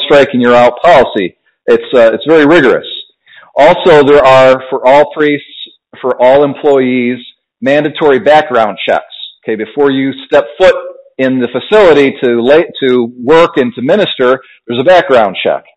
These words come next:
Okay, um, the Diocese of Rochester goes one step further. We give background checks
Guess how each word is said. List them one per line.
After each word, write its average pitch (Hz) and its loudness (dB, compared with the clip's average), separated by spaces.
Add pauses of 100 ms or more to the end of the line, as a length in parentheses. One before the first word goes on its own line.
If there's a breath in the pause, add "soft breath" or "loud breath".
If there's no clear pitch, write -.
(340)
Okay, 104 -4 (600 soft breath)
um, 120 2
the 131 0
Diocese 165 2
of 127 -2
Rochester 156 -2
goes 127 0
one 135 0
step - -2 (100)
further. 156 2
We 143 0
give 143 0
background 135 0 (100)
checks 131 0